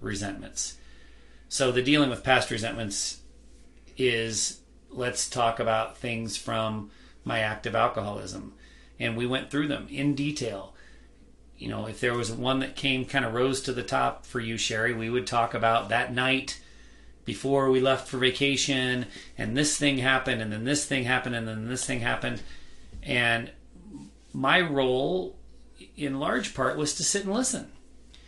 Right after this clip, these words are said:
and to hear your side of what happened. And the difference between your side and my side was you weren't intoxicated. So your side was probably accurate,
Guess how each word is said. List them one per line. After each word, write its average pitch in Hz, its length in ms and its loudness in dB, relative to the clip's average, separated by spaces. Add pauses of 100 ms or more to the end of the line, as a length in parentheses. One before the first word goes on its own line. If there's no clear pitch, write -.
(380)
and 131 180 -2
to 123 80 -2
hear 151 500 2 (400)
your 135 260 2
side 156 400 2
of 117 160 0
what 127 140 2
happened. 139 480 -2 (200)
And 123 260 -6 (160)
the 127 140 -2
difference 185 300 -2
between 151 180 2
your 139 220 2
side 139 240 6
and 127 100 0
my 131 140 2
side 110 320 0
was 110 360 -4
you 160 160 0
weren't 165 280 4
intoxicated. 131 840 -4 (580)
So 143 220 2
your 139 220 0
side 165 380 4
was 156 180 -2
probably 165 580 -2
accurate, 160 560 -4